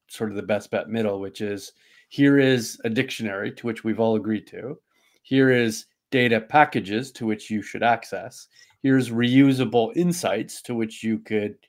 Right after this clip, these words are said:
use in your dashboards. Um, and then I'm gonna teach you how to fish. I'm gonna teach you how to find the right data assets,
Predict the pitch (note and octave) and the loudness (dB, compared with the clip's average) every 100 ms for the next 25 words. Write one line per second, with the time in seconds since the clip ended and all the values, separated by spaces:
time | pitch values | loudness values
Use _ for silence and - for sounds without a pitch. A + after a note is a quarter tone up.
0 | _ A2 A#2+ A2 A2+ G#2 G#2 G#2 G2+ _ | _ -2 0 -2 -6 -6 -8 -10 -14 _
1 | C#3 C3+ - F#2+ F2 - - _ _ _ | 0 0 -6 -14 -14 -20 -20 _ _ _
2 | _ _ G#2+ G#2+ A#2 A#2+ A#2 A#2 A2+ G#2 | _ _ -2 -2 -4 -2 0 0 -2 -4
3 | - A#2 B2 A2 F#2+ - F2+ - - G#2+ | -8 -6 -4 -4 -8 -10 -16 -16 -10 -6
4 | A2+ G#2+ B2+ - A2 G#2 G#2 G2+ F#2+ _ | -6 -6 -8 -4 -2 0 0 -2 -4 _
5 | _ _ _ _ C3+ D3 D3 C#3+ C#3 C3+ | _ _ _ _ 4 6 6 4 4 4
6 | B2+ A#2+ A#2+ A#2 A#2 A2+ - - | 2 4 4 2 -2 -2 -6 -16